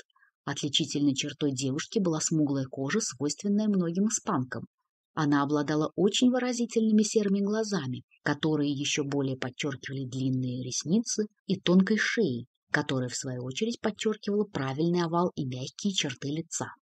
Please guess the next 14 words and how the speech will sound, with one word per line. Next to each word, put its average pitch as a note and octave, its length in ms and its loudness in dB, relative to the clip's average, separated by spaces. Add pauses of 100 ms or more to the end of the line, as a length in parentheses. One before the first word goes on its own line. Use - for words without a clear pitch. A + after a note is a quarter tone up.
(140)
Слегка F3 400 0
припухлые D#3 600 0
губы, C3 420 -2 (220)
красиво G#3+ 380 2
очерченный F#3+ 640 2
рот F3 340 4
и D3 40 0
гордо A#3 380 6
выставленный G#3+ 680 4
подбородок G3 720 4 (240)
придавали C3 520 -2
всаднице C#3 680 -2
особую F#3 540 -2
прелесть. - 580 -10